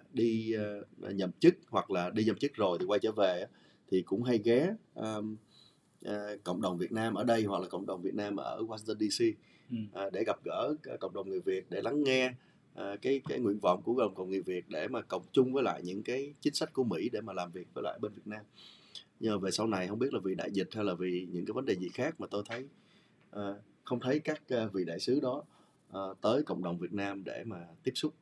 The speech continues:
Speaker 1: để mà ng-, lắng nghe nữa. Trừ ông Daniel, Daniel, ờ, Christian Brink là ông, ờ, sau ông Ted Osius thì có một cái buổi, thì cái đó, cái đó cũng có.
Speaker 2: Ừ.
Speaker 1: Nhưng mà ông sau nữa thì, thì, thì chưa thấy. Đó.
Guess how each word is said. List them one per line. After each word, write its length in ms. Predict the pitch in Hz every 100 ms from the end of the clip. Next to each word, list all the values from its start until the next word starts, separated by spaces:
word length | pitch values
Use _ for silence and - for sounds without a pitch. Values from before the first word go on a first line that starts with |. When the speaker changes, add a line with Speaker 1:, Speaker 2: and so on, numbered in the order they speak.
| -
Speaker 1:
để 120 | 87
mà 160 | 98 82 90
ng-, 80 | -
lắng 140 | 120
nghe 140 | 135 107
nữa. 180 | 85 - - _ _ _ _ _ _ _ _ _ _ _ _ _ _ _ -
Trừ 220 | 101 98
ông 200 | 104 110
Daniel, 280 | 110 107 98 95 87 - - - -
Daniel, 300 | 107 107 98 90 87 85
ờ, 200 | 82 - - _ -
Christian 300 | 131 - 110
Brink 220 | - 107 95 - -
là 140 | 87
ông, 320 | - 95 98 -
ờ, 200 | 196 92 -
sau 360 | - - 117 107
ông 160 | 104 101
Ted 240 | 110 - -
Osius 340 | 104 127 -
thì 60 | 90
có 300 | 90 101 147 - - _
một 80 | -
cái 120 | 87
buổi, 240 | 104 87 120 -
thì 80 | 87
cái 80 | 95
đó, 100 | 110
cái 60 | -
đó 60 | -
cũng 100 | 87
có. 240 | 104 110 - _ - -
Speaker 2:
Ừ. 60 | 107 98
Speaker 1:
Nhưng 220 | 95 98
mà 60 | 92
ông 220 | - 110
sau 220 | 101 107
nữa 200 | 90 73 -
thì, 220 | 98 82 82
thì, 240 | 80 82 82
thì 80 | 87
chưa 120 | - 101
thấy. 200 | 104 127 - _ _ _ _ _ _ - - _ -
Đó. 260 | 82 82